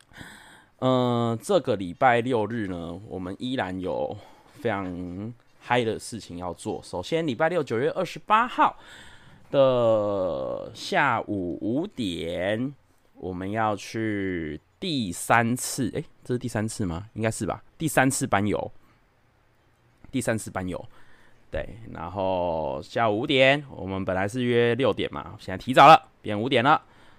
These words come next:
五点，然后我们要在那个好乐迪，啊，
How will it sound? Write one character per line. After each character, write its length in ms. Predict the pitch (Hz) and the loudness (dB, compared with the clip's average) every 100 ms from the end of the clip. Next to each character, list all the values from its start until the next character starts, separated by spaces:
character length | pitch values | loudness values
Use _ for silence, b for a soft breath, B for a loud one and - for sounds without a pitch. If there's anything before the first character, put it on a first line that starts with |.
| b - | b -6
五 140 | 117 | 0
点， 340 | 143 135 147 - | 4 4 2 -2
然 180 | 85 101 | -4 0
后 180 | 120 107 | 4 4
我 60 | |
们 100 | 98 | 2
要 160 | 104 113 | 4 4
在 840 | 110 117 113 107 104 98 95 92 - b b b b - | 6 8 8 8 8 6 4 0 -6 b b b b -6
那 120 | 104 | 0
个 880 | 101 95 80 67 62 57 50 50 - | 4 4 4 2 0 -2 -2 -6 -8
好 220 | - 113 | -4 4
乐 80 | 170 | 6
迪， 240 | 190 214 - - - | 6 2 -2 -18 -10
啊， 480 | 90 82 57 110 | -6 -6 -8 -12